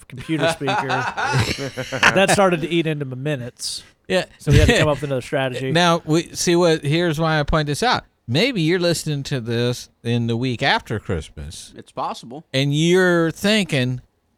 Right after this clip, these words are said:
Speaker 3: "Enough already with Christmas. I've had enough."
Speaker 2: Sure.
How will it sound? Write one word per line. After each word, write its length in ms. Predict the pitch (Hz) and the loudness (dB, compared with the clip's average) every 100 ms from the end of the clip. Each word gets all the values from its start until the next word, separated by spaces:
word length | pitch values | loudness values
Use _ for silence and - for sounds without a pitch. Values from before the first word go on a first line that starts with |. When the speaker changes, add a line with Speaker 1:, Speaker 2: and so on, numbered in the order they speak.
| _ | _
Speaker 3:
"Enough 480 | 156 160 165 185 180 | 2 2 4 4 4
already 460 | 170 160 156 147 147 | 4 4 4 4 2
with 160 | 135 | 0
Christmas. 640 | - 214 175 - 92 85 - - | 2 2 2 -2 -4 -4 -8 -2
I've 220 | 131 113 | 0 2
had 260 | 127 120 | 0 0
enough." 560 | 113 123 117 76 - - | 0 -2 -2 -4 -12 -20
Speaker 2:
Sure. 340 | - 101 80 | -16 -14 -14